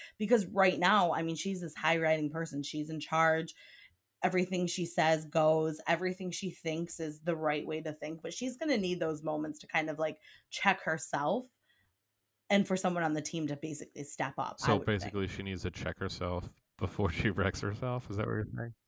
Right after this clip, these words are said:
Speaker 1: <laughs> Exactly. Exactly.
Speaker 2: All right. Thank you, everyone, for listening to Scandal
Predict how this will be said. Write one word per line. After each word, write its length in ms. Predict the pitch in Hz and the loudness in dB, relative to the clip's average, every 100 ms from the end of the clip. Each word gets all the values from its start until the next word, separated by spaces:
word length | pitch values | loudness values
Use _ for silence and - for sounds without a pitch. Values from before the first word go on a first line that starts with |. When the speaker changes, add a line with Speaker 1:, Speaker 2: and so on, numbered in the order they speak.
| - | 0
Speaker 1:
<laughs> 100 | 302 554 - - 523 554 - - - 605 - - - - _ _ _ _ _ _ _ - - 370 - | 8 12 12 12 10 10 4 0 2 2 -2 -18 -18 -20 _ _ _ _ _ _ _ -8 -8 -2 2
Exactly. 920 | 311 240 233 202 180 180 180 175 208 - - - - - | 2 4 6 8 6 2 -4 -4 -8 -12 -18 -18 -14 -4
Exactly. 880 | 277 226 208 170 156 151 160 165 185 _ _ - | -2 0 4 4 4 -2 -8 -10 -14 _ _ 0
Speaker 2:
All 140 | 117 | 4
right. 280 | 127 156 139 - | 6 6 6 4
Thank 200 | 110 117 | 4 4
you, 140 | 110 | 2
everyone, 560 | - 101 107 101 98 104 | 4 4 4 2 0 -2
for 160 | - 98 | 0 0
listening 460 | 92 92 - 98 | 0 -2 -4 -8
to 180 | - 98 | -6 -6
Scandal 720 | 95 - - 98 104 107 110 | -8 -12 -8 -6 -2 0 -2